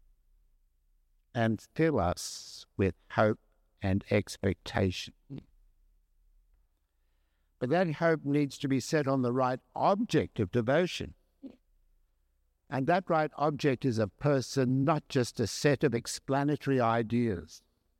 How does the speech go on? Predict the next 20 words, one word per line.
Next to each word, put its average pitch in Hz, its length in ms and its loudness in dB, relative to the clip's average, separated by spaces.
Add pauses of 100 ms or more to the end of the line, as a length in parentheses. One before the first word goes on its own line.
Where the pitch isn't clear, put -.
(1400)
Therefore, 151 540 0
with 147 220 -2
minds 160 420 0
that 160 120 -4
are 151 100 2
alert, 135 680 0 (640)
set - 420 0
your 151 160 2
hope 160 360 0 (920)
on 135 220 0
the 127 80 0
grace 147 760 0 (960)
to 147 80 -6
be 156 120 2
brought 180 320 0
to - 120 -4
you 147 80 2
when 139 180 2
Jesus 165 520 -2
Christ - 800 -4